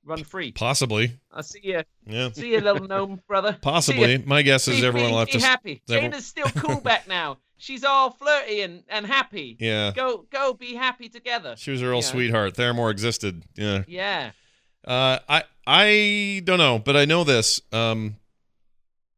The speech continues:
Speaker 2: you know, we, we, we've talked a bunch on the show about it, and, uh, at the end of the day, I think this is just a way for Blizzard to say,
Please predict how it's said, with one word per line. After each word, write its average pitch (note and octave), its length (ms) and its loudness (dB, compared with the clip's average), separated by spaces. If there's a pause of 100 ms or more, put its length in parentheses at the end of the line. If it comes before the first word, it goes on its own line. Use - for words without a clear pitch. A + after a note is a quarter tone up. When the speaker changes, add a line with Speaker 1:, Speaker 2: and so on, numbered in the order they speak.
(180)
Speaker 2:
you B2 80 -6
know, A2+ 120 0
we, C3 280 2
we, C3 460 2
we've B2 260 0
talked B2 240 2
a A#2 40 -4
bunch A2+ 200 -2
on G2+ 80 -4
the F#2+ 60 -4
show F#2+ 180 -4
about F#2 280 -2
it, F#2 180 -2 (140)
and, F#2 460 -4
uh, - 40 -16 (220)
at G2+ 240 -10
the G#2+ 140 -2
end G#2 120 -2
of F#2+ 60 -10
the F#2 80 -6
day, F#2 240 0
I F2 60 0
think F#2 180 -8
this - 180 -6
is F2+ 100 -6
just - 240 -6
a G2 60 -10
way F2 220 -2
for E2+ 120 -18
Blizzard E2 280 -8
to D#2+ 80 -10
say, D#2+ 380 -8